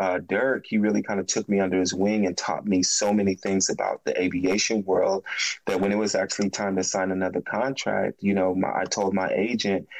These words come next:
you know, "I appreciate everything that you, you've done for me, but I'm moving in a different direction." Um, and I felt comfortable. I didn't have all of the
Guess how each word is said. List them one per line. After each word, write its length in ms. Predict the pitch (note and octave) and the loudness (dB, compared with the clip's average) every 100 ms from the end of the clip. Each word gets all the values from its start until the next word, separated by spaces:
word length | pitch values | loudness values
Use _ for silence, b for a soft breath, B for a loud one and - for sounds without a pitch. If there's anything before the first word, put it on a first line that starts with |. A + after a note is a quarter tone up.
| B - | B -2
you 60 | F#2+ | 2
know, 80 | |
"I 80 | F2+ | 2
appreciate 600 | F#2 - G#2+ - G#2 G2 | 0 0 0 0 2 2
everything 460 | F#2+ F#2+ G2 G2 F#2 | 2 2 2 0 0
that 160 | F#2 F2+ | 0 0
you, 180 | G2 F2+ | 0 0
you've 320 | - G2 F#2+ F2+ | 0 2 2 2
done 260 | G2 B2 | 0 -2
for 140 | A#2+ G#2 | 0 0
me, 240 | F#2+ F2+ | 2 0
but 160 | E2+ F#3 | 0 -2
I'm 160 | F#3 | 0
moving 360 | F#3+ G3 - F2+ | 2 2 0 -2
in 120 | F2 | -2
a 80 | E2 | 0
different 320 | F2+ - D2+ | -2 -4 -4
direction." 600 | - - - - - - B B B B | -2 -2 -2 -4 -4 -10 B B B B
Um, 640 | - F#2 F#2 F#2 F#2+ G2 G2+ - | -4 0 0 0 -2 -2 -4 -4
and 160 | G2+ | -2
I 60 | F#2+ | -2
felt 320 | - A#2+ - | -2 -2 -2
comfortable. 500 | - C3 C3 A2+ F#2 | -2 -2 -2 0 2
I 80 | F#2+ | 2
didn't 240 | C3+ C3 C#3+ | 0 0 -2
have 140 | C#3 | 0
all 180 | C#3 C#3+ | 2 2
of 120 | C3+ | 0
the 120 | A2+ | -2